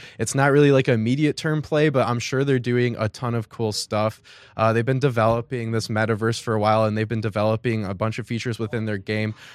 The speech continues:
The actual ten K T F collection is a lot different from the Gucci Grail collection. It's not profile picture N F Ts.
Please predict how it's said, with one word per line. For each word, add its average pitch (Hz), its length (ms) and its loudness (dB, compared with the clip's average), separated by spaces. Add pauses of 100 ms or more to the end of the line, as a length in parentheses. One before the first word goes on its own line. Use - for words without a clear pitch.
The 123 80 0
actual 160 340 2
ten 143 260 -4
K 156 180 0
T 127 200 -2
F 120 140 0
collection 127 400 -2
is 120 80 -2
a 117 80 -2
lot 107 320 0
different 107 340 -4
from 104 180 -4
the 101 80 -2
Gucci 95 340 -6
Grail 90 220 -8
collection. 90 440 -10
It's 98 160 -10
not 123 200 -2
profile 113 440 -2
picture 139 300 -4
N 127 160 -2
F 127 120 -4
Ts. 143 300 -2